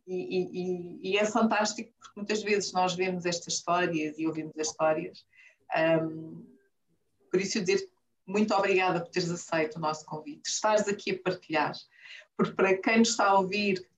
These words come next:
seja aqui nesta plataforma, seja no YouTube ou mais tarde, hum, passar estas mensagens é fundamental. As coisas não acontecem de um dia para o outro.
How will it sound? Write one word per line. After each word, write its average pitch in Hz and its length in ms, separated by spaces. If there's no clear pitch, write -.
seja 165 260
aqui 175 200
nesta 185 280
plataforma, 175 760
seja 165 360
no 170 120
YouTube 190 520
ou 208 140
mais 165 240
tarde, 190 340
hum, 170 380
passar 220 300
estas 233 280
mensagens 220 560
é 220 80
fundamental. 196 880
As 208 100
coisas 226 300
não 226 160
acontecem 226 600
de 220 60
um 220 100
dia 208 200
para 208 120
o 202 120
outro. - 320